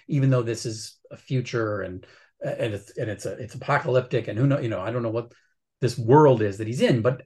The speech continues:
I understand parts of Batman more having watched it or, or read it."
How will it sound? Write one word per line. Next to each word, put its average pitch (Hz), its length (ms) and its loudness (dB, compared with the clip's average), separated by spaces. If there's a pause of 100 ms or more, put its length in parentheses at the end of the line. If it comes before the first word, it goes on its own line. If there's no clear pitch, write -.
I 139 240 0
understand 147 920 0 (2000)
parts 143 380 0
of 117 140 -4
Batman 110 680 -4 (160)
more 113 580 0
having 104 380 -4
watched 107 360 -6
it 107 140 -6
or, 92 320 -10 (120)
or 95 340 -10 (100)
read 131 220 2
it." 92 200 -12